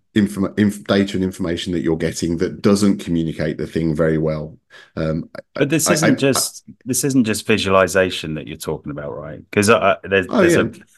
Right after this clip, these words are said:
Speaker 2: there's a risk that it, you know, good data, bad data is, turns into good data viz and bad data visualization, right?
Speaker 1: Agreed.
Speaker 2: And, and it's not just that, because a, a bit of the right nomenclature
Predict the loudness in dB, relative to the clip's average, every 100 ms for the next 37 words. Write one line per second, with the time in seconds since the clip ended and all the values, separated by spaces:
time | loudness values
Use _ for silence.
0 | _ 0 2 4 2 2 -2 2 4 6
1 | 4 0 _ -12 -12 _ _ -10 -8 -4
2 | -2 0 -2 0 0 0 -2 -4 -8 -6
3 | -6 -6 -6 -4 -4 -6 -10 -8 -6 -6
4 | -4 -4 -4 -6 -6 -6 -8 -12 -16 -12
5 | -10 -4 0 0 -2 -6 -10 -12 -12 -10
6 | -10 -8 -8 -8 -10 -10 -4 2 2 2
7 | 0 0 0 -2 0 2 4 6 4 0
8 | -6 -4 -4 -4 -4 -4 0 2 2 -2
9 | -8 _ -6 -6 -4 -4 2 2 2 -2
10 | -8 -20 _ -4 0 4 6 4 0 -6
11 | _ _ _ _ _ _ _ _ 2 4
12 | 2 0 0 0 0 2 4 4